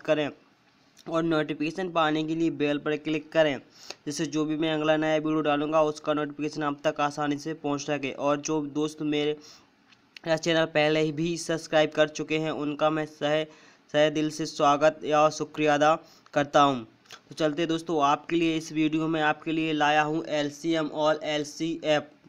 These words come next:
जी हाँ दोस्तों, लघु-, लघुत्तम समावर्त और महत्तम समावर्त तक। दोस्तों, चल आगे बढ़ते हैं देर ना करते हुए। दोस्तों, सबसे पहले मैंने लिया है लघुत्तम समावर्त, यानी कि लीस्ट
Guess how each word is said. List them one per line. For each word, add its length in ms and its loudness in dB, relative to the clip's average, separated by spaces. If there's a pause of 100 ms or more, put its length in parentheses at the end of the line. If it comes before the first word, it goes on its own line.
(760)
जी 120 -4
हाँ 160 4
दोस्तों, 340 -2 (240)
लघु-, 420 -2
लघुत्तम 540 -2
समावर्त 640 2
और 320 0 (380)
महत्तम 540 0
समावर्त 640 2
तक। 140 4 (1700)
दोस्तों, 240 -6
चल 300 0
आगे 360 -2 (140)
बढ़ते 380 -2
हैं 160 -2
देर 140 2
ना 140 2
करते 300 -2
हुए। 200 0 (960)
दोस्तों, 200 -4
सबसे 320 -2
पहले 280 0
मैंने 200 0
लिया 260 2
है 60 4
लघुत्तम 540 0
समावर्त, 680 2
यानी 280 0
कि 180 -6
लीस्ट 640 0